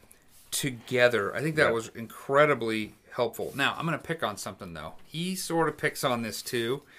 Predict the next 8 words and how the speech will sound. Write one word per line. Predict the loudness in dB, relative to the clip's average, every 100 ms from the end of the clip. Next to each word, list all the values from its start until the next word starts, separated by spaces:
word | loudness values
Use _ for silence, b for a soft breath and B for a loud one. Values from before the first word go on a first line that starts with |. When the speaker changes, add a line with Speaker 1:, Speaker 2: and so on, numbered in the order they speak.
| B B B -6
Speaker 1:
I | -2
don't | 0
wanna | 0 0
get | 0
into | -2 -4 -4
it | -4 -8 _ _ _ _ _ _ _ -4
overwhelmingly, | -2 0 -2 0 0 -2 -4 -6 b b b _
but | 4 4